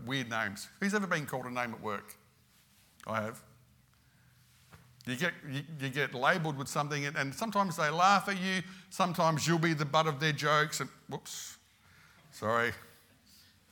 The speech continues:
Sometimes you'll be the butt of their jokes, and, and, and, and you start to feel small. And, and sometimes we, we can take it for a bit, but when it happens all the time, we get pretty discouraged. The Bible says the right sort of love, if we're gonna be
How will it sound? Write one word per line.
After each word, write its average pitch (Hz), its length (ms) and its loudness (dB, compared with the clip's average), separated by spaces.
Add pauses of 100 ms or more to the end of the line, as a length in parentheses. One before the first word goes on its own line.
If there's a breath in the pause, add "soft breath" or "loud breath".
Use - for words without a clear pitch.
(520 loud breath)
Sometimes 190 420 6
you'll 185 100 0
be 185 60 2
the 160 80 0
butt 180 160 6
of 170 80 2
their 165 120 0
jokes, 156 520 4
and, 135 200 -4
and, 147 160 0 (220)
and, 147 220 0
and 156 140 2
you 180 40 -4
start 226 300 0
to 202 60 -2
feel 165 180 -4
small. 151 720 -6 (680 soft breath)
And, 175 220 -4
and 156 140 0
sometimes 190 500 -2
we, 127 300 -2 (140)
we 156 120 2
can 151 160 -4
take 214 280 0
it 196 100 -8
for 147 80 -2
a - 40 -2
bit, 165 280 0 (100)
but 135 140 -10
when 175 120 -2
it 151 40 -2
happens 143 300 -4
all 135 120 -2
the 127 120 -14
time, 123 280 -8
we 113 80 -6
get 107 160 -6
pretty 101 180 -10
discouraged. 92 720 -12 (600 soft breath)
The 107 80 -4
Bible 151 180 -2
says 107 380 -4 (140)
the 104 100 -4
right 110 340 0
sort 120 200 -4
of 110 100 -6
love, 120 240 0
if 107 180 -8
we're 120 60 -10
gonna 123 160 -4
be 117 200 -2